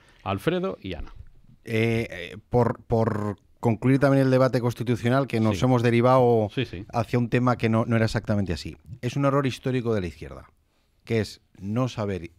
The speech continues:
Speaker 2: entender que la Constitución, por ejemplo, hablamos de educación, no meto vivienda,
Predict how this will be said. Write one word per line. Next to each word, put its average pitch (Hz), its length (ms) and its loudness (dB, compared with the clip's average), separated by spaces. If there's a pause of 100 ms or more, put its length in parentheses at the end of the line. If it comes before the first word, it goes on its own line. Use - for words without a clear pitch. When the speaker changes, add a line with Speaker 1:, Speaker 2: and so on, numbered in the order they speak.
Speaker 2:
entender 95 640 -4 (460)
que 101 100 -8
la 98 80 -6
Constitución, 104 600 -6
por 95 120 -6
ejemplo, 107 300 -4
hablamos 101 240 -2
de 95 60 -6
educación, 90 400 -6
no 117 120 -2
meto 120 200 -2
vivienda, 69 420 -10